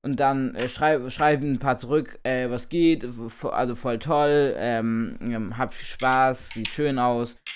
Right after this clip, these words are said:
so, na-, so, so Standardding halt. Dann kommt meine Oma und schreibt, äh, gar nicht Danke und, äh, ja, was habt ihr so gemacht oder so, sondern sie schreibt einfach nur, übrigens, meine beiden Töchter sind nicht gegen Pocken geimpft worden.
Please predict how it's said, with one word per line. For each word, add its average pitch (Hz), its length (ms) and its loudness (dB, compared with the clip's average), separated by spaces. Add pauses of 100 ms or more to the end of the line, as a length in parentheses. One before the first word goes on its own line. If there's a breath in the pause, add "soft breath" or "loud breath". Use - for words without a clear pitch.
(100)
so, 123 60 -4
na-, 120 160 -2 (160)
so, 113 340 -4
so 110 160 -8
Standardding 131 600 -2
halt. 131 280 -4 (680 soft breath)
Dann 156 160 -2
kommt 156 180 0
meine 139 300 0
Oma 170 360 6
und 135 300 0
schreibt, - 540 -2
äh, 92 300 -8
gar 131 260 2
nicht 143 260 -4
Danke 147 340 0
und, 123 680 0
äh, 120 280 -2
ja, 113 80 -2
was 127 160 -6
habt 135 140 -8
ihr 151 100 0
so 131 140 -2
gemacht 123 260 0
oder 123 120 -6
so, 123 140 -2
sondern 123 240 0
sie 117 80 -4
schreibt 123 240 -2
einfach 120 260 -2
nur, 127 200 0 (280 loud breath)
übrigens, 160 680 0 (240)
meine 170 200 6
beiden 151 280 4
Töchter 160 400 0
sind 131 220 -2
nicht 143 280 -4
gegen 135 220 -2
Pocken 127 340 0
geimpft 110 440 -2
worden. 104 400 -4